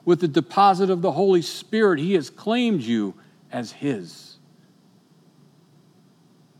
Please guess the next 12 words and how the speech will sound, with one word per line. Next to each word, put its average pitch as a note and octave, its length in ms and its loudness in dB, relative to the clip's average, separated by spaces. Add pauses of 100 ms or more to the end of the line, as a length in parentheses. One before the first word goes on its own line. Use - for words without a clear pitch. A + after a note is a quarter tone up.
(180)
God C#3 380 -12
loves A#2 580 -12 (140)
you, C#3+ 400 -10 (680)
and A#2 100 -12
his A#2+ 140 -12
Spirit, G2 720 -10 (540)
his C#3 260 -6
name, A#2+ 600 -6
is A#2 140 -12
evidence G#2+ 500 -12
of E2 140 -18
that. E2 300 -18